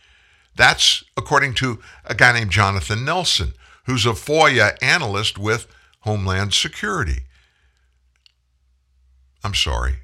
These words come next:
Health and Human Services, H H S. I get 'em mixed up. Based on that, my personal belief that this was just an accidental omission on their part. So,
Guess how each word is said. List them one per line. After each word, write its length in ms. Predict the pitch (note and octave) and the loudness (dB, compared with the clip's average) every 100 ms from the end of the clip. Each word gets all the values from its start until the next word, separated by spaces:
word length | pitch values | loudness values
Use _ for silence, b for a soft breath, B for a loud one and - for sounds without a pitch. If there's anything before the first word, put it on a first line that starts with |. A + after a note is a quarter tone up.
| _ _ | _ _
Health 260 | C3 B2+ A2+ | -2 -2 -2
and 120 | F#2+ | -4
Human 260 | B2 F#2 | -4 -4
Services, 540 | D2 C2+ G#1+ - - - | -4 -4 -6 -8 -10 -10
H 200 | G#2 G#2 | -6 -4
H 220 | F#2+ E2 D#2 | -4 -4 -4
S. 220 | D2+ - | -4 -4
I 80 | - | -6
get 160 | F3 | -6
'em 120 | D#3+ | -6
mixed 320 | G2+ D#2 - C2+ | -6 -4 -6 -6
up. 300 | B1+ - b b b b b b | -8 -12 b b b b b b
Based 340 | - E3+ - - | 2 4 4 2
on 280 | C#3 A2+ G#2+ | 2 2 2
that, 460 | A#2+ G2 F2 - - | 4 4 2 -4 -6
my 240 | F2+ F2+ | -4 -4
personal 580 | - C#3 C3+ - A2 G2+ | -6 -4 -2 -2 -4 -6
belief 500 | E2+ F2+ A#2+ A2+ - | -6 -4 -4 -6 -4
that 280 | F#2 D#2 - b b | -4 -4 -10 b b
this 260 | B2 A#2+ G#2 | -2 -2 -2
was 160 | F#2 | -6
just 380 | - A2 G2+ - | -2 -2 0 -2
an 120 | F#2 | -2
accidental 720 | F#2+ G2 - G2 G2 F#2 F2 | -2 0 -2 -4 -4 -4 -4
omission 540 | D#2+ F#2+ E3 - G2 F#2 | -4 0 0 0 -4 -4
on 140 | F#2+ | -2
their 140 | G#2 | -2
part. 480 | A2 E3+ D#3+ F2+ - b b b b b b b b | -4 0 0 0 -4 b b b b b b b b
So, 500 | - G#3+ D#3 E2 | 2 4 4 0